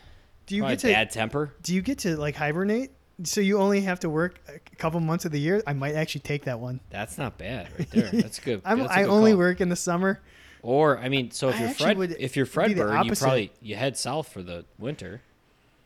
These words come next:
Speaker 2: So
Speaker 1: Yeah.
Speaker 2: you could always be in the warm weather.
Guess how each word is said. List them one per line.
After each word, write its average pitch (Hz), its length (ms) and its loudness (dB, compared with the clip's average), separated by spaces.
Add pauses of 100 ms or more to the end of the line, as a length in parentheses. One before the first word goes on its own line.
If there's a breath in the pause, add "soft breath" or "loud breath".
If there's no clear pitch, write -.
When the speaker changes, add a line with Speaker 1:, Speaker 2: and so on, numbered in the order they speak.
(180)
Speaker 2:
So 95 460 -2 (520 loud breath)
Speaker 1:
Yeah. 127 220 -8
Speaker 2:
you 135 40 -12 (460 loud breath)
could 104 100 -6
always 104 220 2
be 110 100 -2
in 110 60 0
the 107 80 -4
warm 113 240 -2
weather. 98 380 -2